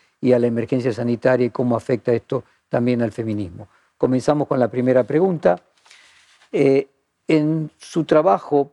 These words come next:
Puentes entre feminismo y republicanismo, en el que se analizan otros trabajos suyos sobre el tema,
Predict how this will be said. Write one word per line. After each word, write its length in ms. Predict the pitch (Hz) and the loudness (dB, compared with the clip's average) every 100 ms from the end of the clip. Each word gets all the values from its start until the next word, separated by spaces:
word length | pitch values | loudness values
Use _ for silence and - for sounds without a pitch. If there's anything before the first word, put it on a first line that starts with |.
| - | 0
Puentes 520 | 175 196 160 147 - | 0 0 -2 -4 -2
entre 240 | 120 120 | -2 -2
feminismo 720 | - 120 123 143 156 147 160 | -2 -2 -2 0 -2 -4 -6
y 140 | 175 131 | -2 -2
republicanismo, 1120 | 123 135 139 123 113 127 131 110 98 107 113 _ _ _ _ _ | 2 0 0 -2 0 0 0 -2 -6 -8 -8 _ _ _ _ _
en 140 | 135 | 0
el 100 | 127 | 0
que 100 | 127 | 0
se 120 | 113 | -2
analizan 680 | 131 123 151 156 151 127 - _ _ | 0 2 2 2 -2 -2 -6 _ _
otros 420 | - 175 180 165 | 0 2 2 -2
trabajos 460 | - 131 131 - 120 | 2 2 2 0 -4
suyos 400 | 151 139 135 107 | -2 0 0 0
sobre 180 | 123 113 | 0 0
el 120 | 107 | 0
tema, 420 | - 120 104 113 | 0 0 -2 -8